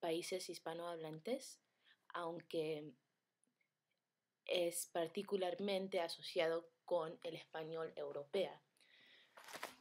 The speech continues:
Am, el problema con el leísmo y laísmo, am, consiste en que se usa la forma inadecuada de los pronombres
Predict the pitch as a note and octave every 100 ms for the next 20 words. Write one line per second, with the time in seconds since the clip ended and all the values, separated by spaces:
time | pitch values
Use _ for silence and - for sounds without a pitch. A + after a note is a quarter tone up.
0 | - - G#3 F3+ F3 E3 - - G#3 -
1 | - G3+ G3 G#3+ A#3 C#4 C4 B3+ B3+ G#3
2 | F#3+ F3+ F3+ F#3 F#3+ - G3 A#3 B3 F#3+
3 | E3+ E3 F3+ F3+ - F3 F3+ B3 B3 -
4 | - - - _ _ _ - D#3+ D#3 D#3+
5 | - F3 F3 A3 G3+ - G3+ G#3+ F#3 F3
6 | - - F#3 F3 E3 E3 _ - - _
7 | _ _ _ _ _ _ _ - - -
8 | F3 F#3+ G3 - G3 G3+ B3 - _ _
9 | _ _ _ - - F3+ - F3+ F3+ F3+
10 | F#3 F3 E3 - G3+ F#3 F3+ F3+ E3 D#3+
11 | - F3 E3+ F#3 F#3+ C#3+ - - -